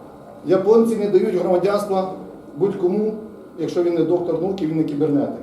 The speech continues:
Те саме робить Ізраїль. Вони в Конституції оголосили себе національною державою. І вони не, не відстой. В них є діаспора. Тому нам треба переосмислити питання соборності.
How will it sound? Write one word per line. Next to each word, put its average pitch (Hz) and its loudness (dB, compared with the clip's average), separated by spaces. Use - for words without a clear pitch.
Те 160 -6
саме 190 0
робить 190 0
Ізраїль. 175 2
Вони 156 -2
в - -4
Конституції 185 -2
оголосили 175 0
себе 175 2
національною 170 0
державою. 151 0
І 185 2
вони 196 2
не, 202 2
не 180 0
відстой. 220 -2
В 147 -4
них 226 4
є 226 4
діаспора. 170 0
Тому 208 0
нам 214 2
треба 208 4
переосмислити 190 0
питання 180 0
соборності. 165 0